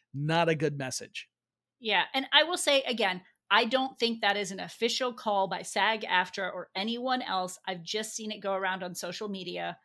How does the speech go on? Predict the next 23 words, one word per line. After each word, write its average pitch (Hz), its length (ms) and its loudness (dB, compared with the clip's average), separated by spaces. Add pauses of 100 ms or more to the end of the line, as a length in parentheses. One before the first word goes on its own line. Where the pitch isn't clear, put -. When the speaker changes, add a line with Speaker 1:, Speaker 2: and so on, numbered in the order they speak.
(580)
Speaker 2:
Um, 180 420 0 (560)
but 240 180 6
if 277 140 4
you're 302 120 0
gonna 311 260 6
do 320 200 0
it, 196 180 2 (640)
when 226 180 0
they 226 140 4
ask, 208 360 2
"Why 202 180 4
are 214 80 2
you 220 180 0
unsubscribing?" 226 920 0 (680)
tell 185 200 -2
them 208 240 -4
it's 214 260 -8 (100)
because 214 720 -2
you 214 180 -4
support 220 440 -6
the 226 60 -8
strike. 208 420 -4 (760)
Speaker 1:
Yeah. 165 200 4